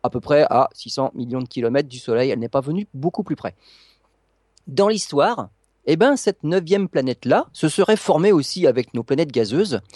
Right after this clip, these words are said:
Et elle, comme Uranus et Neptune, elle se serait éloignée. Elle se serait retrouvée éjectée bien plus loin.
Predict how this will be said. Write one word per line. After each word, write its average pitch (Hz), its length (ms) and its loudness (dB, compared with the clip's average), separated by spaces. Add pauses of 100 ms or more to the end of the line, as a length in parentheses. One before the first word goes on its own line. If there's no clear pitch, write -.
(120)
Et 107 140 2
elle, 131 340 4
comme 170 320 0
Uranus 135 420 -8
et 135 40 -12
Neptune, 135 320 -10
elle 123 80 -10
se 117 100 -12
serait - 320 -4
éloignée. 123 600 -2
Elle - 60 -16
se 113 120 -12
serait - 180 -6
retrouvée 139 540 -4
éjectée 139 340 -4
bien 131 320 -2
plus - 160 -4
loin. 139 340 2